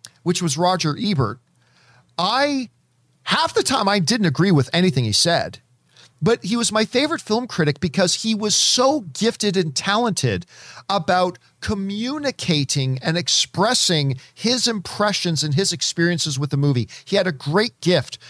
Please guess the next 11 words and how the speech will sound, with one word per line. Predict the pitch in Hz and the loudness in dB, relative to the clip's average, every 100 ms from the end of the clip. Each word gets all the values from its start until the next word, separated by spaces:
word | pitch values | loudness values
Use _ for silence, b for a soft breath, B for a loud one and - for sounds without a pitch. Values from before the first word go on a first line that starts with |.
| B | B
for | - 165 | -6 -4
communicating | - 160 170 226 233 - 175 147 143 | -2 0 2 2 0 0 0 0 0
that. | 160 139 - B | 0 -2 -4 B
And | 233 277 | -2 0
then | 330 | 2
I | 403 | 0
can | 302 | -2
either | 311 240 208 | -2 2 2
agree | 147 214 214 | 2 0 0
or | |
disagree, | 151 214 - 175 147 170 | 2 0 0 0 0 0